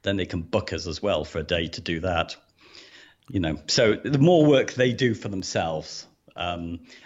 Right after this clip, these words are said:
the more money they save. And it's the same as well when they book us. It's a slightly different agreement with us. What we're saying,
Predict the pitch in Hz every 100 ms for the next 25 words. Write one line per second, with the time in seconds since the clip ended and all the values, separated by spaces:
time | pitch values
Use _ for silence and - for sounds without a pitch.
0 | - _ 90 92 90 85 87 87 78 76
1 | - - 85 73 76 101 - 110 - 110
2 | 107 101 92 107 95 92 92 90 101 98
3 | - 80 - - 98 - 117 120 - 104
4 | 98 82 73 87 107 107 85 73 - 69
5 | 76 71 - - - 98 95 - 98 92
6 | 82 87